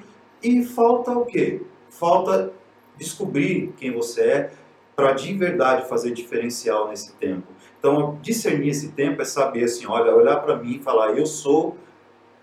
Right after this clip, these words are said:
Fabiano, eu sou um pastor, eu tenho um ministério, eu tenho família, eu sou pai",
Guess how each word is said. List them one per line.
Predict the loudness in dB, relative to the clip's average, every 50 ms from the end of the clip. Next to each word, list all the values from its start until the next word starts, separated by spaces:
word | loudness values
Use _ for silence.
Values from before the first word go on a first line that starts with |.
| _ _
Fabiano, | _ _ -10 -2 0 2 2 2 4 6 6 8 8 6 2 -2 -6 -6 -4
eu | -2 -2
sou | -2 -2 -2 -4
um | -4 -4
pastor, | -4 -6 -6 -8 -6 -2 2 4 4 4 4
eu | 2 -2
tenho | -4 -4 -4
um | -4
ministério, | -6 -6 -8 -10 -12 -10 -2 0 2 2 4 2 2 0 -2 -4 -8 -4 0
eu | 0 0
tenho | 0 -2 -4 -6
família, | -6 -6 -6 -6 -4 -2 0 0 0 0 0 2 2 2
eu | 2 2
sou | 0 -4 -8 -8
pai", | -8 -2 2 4 4 4 4 4 2 0 -2